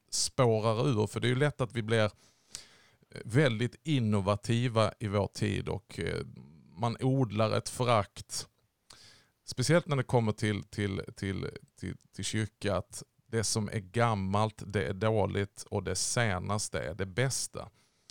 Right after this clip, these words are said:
Eh, medans vi i många andra sammanhang i dagens samhälle talar om återbruk och att återvinna, att, eh, helt plötsligt är det väldigt, eh,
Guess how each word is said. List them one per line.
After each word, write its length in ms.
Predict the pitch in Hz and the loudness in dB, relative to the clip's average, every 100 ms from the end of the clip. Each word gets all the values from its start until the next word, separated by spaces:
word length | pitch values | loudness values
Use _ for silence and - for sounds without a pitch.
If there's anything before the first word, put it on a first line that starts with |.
| - - - | -20 -20 -12
Eh, 760 | - 104 110 107 98 80 60 - | -2 2 2 2 2 -2 -6 -8
medans 420 | 90 117 110 107 | 0 2 2 2
vi 80 | 113 | 0
i 20 | |
många 280 | 110 113 104 | 2 2 2
andra 440 | 107 101 117 160 - - _ _ _ _ | 0 0 0 0 -4 -16 _ _ _ _
sammanhang 720 | - - 160 107 98 101 104 | -4 0 2 2 2 2 0
i 40 | 104 | 2
dagens 400 | 113 98 95 95 | 2 2 0 -2
samhälle 460 | 107 104 95 85 | -2 0 -2 -2
talar 380 | 95 104 104 98 | -2 0 2 2
om 320 | 92 95 90 - _ _ _ _ | 2 0 -2 -8 _ _ _ _
återbruk 920 | 110 107 - 107 101 101 90 92 - | 2 2 0 -4 -2 0 0 -2 -4
och 100 | 90 | -2
att 120 | 98 - | -2 0
återvinna, 1080 | 104 104 - 107 95 95 90 80 73 65 - - _ | 0 0 -2 -4 -2 -4 -4 -6 -6 -6 -10 -18 _
att, 380 | 95 90 - - | -8 -8 -10 -8
eh, 240 | 95 92 87 - - - - 50 50 50 - _ _ _ _ | -6 -4 -6 -8 -10 -10 -12 -14 -14 -18 -20 _ _ _ _
helt 200 | 127 98 | -6 -6
plötsligt 320 | - 113 - 101 | -2 -2 -2 -4
är 60 | |
det 80 | 95 | -4
väldigt, 640 | 95 104 90 98 107 - | 0 0 0 -4 -6 -6
eh, 120 | - | -6